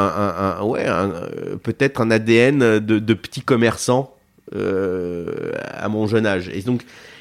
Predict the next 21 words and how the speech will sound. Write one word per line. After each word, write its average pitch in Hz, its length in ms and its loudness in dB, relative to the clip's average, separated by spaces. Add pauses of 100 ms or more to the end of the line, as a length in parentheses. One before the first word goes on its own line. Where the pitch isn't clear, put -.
et, 135 200 0
et 143 40 6
l'autre 165 280 4
point, 139 260 2
j'ai 104 80 -4
envie 101 160 -4
de 101 40 -12
dire, 131 300 -2 (420)
c'est 123 200 -2
que 127 120 2
j'ai 113 140 2
toujours, 165 760 0 (140)
euh, 92 460 -2 (680)
je 101 140 -2
demandais 127 340 6
peu 165 160 2
de 170 60 2
choses 151 320 2
à 107 80 2
mes 107 80 0
parents. 92 360 -2